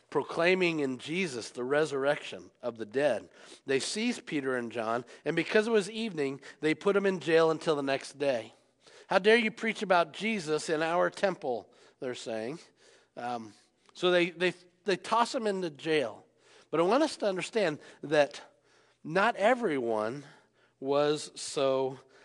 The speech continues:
threatened by what God was doing. Okay?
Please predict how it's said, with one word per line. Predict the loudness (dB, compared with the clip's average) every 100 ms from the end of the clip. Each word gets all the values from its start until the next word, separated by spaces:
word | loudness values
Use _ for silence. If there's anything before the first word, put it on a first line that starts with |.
| _ -20
threatened | -18 -8 -2 -2 -2 -10 -14 -18 -20 -10
by | -4 -4
what | -4 -6
God | -8 -10 -10
was | -14 -18 -18 -10
doing. | -8 -8 -12 -20 _ _ _ _ _ _
Okay? | -16